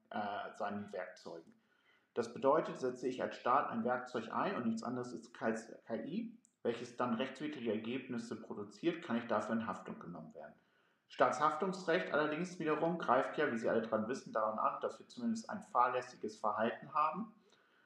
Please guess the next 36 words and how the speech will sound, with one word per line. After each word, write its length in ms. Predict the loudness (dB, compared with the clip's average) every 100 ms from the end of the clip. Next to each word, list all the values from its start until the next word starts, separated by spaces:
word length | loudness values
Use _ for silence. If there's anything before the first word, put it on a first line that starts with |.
| _
Und 100 | 4
ein 140 | 4 4
fahrlässiges 640 | 6 6 6 2 -4 -2
Verhalten 760 | 2 6 6 6 2 -2 -4 -6
kann 200 | -2 0
ich, 360 | -2 -8 -12 -6
kann 200 | 0 4
dann 200 | 6 4
nicht 160 | -4 -2
vorliegen, 560 | 6 6 6 -2 -2
wenn 140 | -2 -2
ich 200 | 0 4
alle 180 | 6
Maßnahmen 640 | 8 8 8 4 4 6 6
der 80 | 4
E 220 | 2 -2
U, 100 | -4
des 220 | -4 -8
E-U-Actes 720 | -4 0 0 0 -2 -4 -4
umgesetzt 680 | -4 -4 -2 -2 -2 -6 -2
habe 400 | 2 2 2 -2 -4 -18 _ _
und 220 | 0 2
trotzdem 440 | 4 4 2 0 2
dann 180 | 2 0
Fehler 460 | -2 2 4 4
entstehen. 520 | 2 -2 -2 -4 -4
Das 180 | -8 -2
heißt 320 | 4 4 2
also, 340 | 0 0 0 -2
für 120 | -2
den 140 | 0
Begriff 280 | 0 0 -2
der 140 | -4 -4
Fahrlässigkeit 1080 | 2 4 6 2 -4 -12 -4 2 2 2
wird 160 | -2 -2
dann, 300 | 0 0 -2